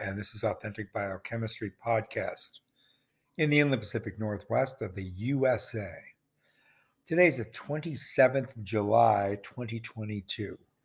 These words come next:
and this is gonna be lecture number twenty-two of Membrane Biochemistry.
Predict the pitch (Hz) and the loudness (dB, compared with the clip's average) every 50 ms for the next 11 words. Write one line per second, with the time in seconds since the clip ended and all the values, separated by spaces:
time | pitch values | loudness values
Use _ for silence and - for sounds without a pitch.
0 | _ _ _ _ - - - _ _ _ - 127 113 110 113 120 117 - - - | _ _ _ _ -20 -20 -20 _ _ _ -2 0 2 2 4 2 0 0 4 6
1 | 180 170 147 143 135 123 123 120 117 - - 131 123 117 110 101 - 101 95 95 | 6 8 8 6 6 8 8 8 6 4 0 0 0 0 0 0 0 -2 -2 -4
2 | - - _ _ _ _ _ - - - - 135 127 113 95 101 95 95 - - | -6 -14 _ _ _ _ _ -14 -10 -2 0 2 2 2 0 -4 -8 -8 -8 -6
3 | 104 95 87 - 95 104 127 139 135 - _ _ _ _ _ _ _ _ _ _ | -6 -6 -6 -8 -10 -10 -12 -12 -14 -18 _ _ _ _ _ _ _ _ _ _
4 | 110 104 104 98 85 95 107 127 127 123 117 120 117 110 104 104 101 98 98 95 | -6 -6 -6 -4 -4 0 0 2 2 2 2 2 2 2 2 0 0 0 -2 -4
5 | - - - 127 123 107 95 - - - - - - - | -6 -4 -4 -4 -4 -4 -6 -8 -10 -10 -12 -12 -12 -12